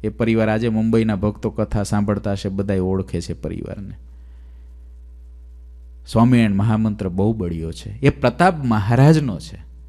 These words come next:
મોટા સાધુ મહારાજને અખંડ ધારે છે, એ અખંડ એ જપ કરે છે, એટલે એમાં એ તાકાત છે. આખરે ગમે તે જગ્યાએ દેખાય.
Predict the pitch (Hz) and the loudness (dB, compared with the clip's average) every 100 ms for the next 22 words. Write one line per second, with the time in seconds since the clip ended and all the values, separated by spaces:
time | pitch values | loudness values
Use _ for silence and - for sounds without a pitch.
0 | - - - 147 190 180 139 120 123 156 | -20 -16 -2 0 2 2 4 4 4 0
1 | 156 135 131 151 151 135 110 143 151 123 | 2 2 2 0 -2 -4 -4 -6 -4 -2
2 | 123 151 160 - - - 139 127 139 147 | 0 0 -2 -6 -8 -2 0 0 -2 -4
3 | 151 123 117 139 - 185 196 151 - 92 | -4 -2 0 0 -2 0 2 0 -2 -6
4 | 113 165 156 147 139 92 90 123 123 - | -4 -4 -4 -4 -4 -4 -4 -4 -6 -8
5 | - 147 - - - - - - - - | -8 -8 -10 -20 -20 -20 -20 -20 -20 -20
6 | - - - - - 143 170 - 202 220 | -20 -20 -20 -20 0 4 4 4 4 4
7 | 156 135 143 160 175 220 220 190 185 170 | 0 0 2 4 4 6 4 4 -2 0
8 | 160 117 101 - 73 | 0 0 -4 -6 -12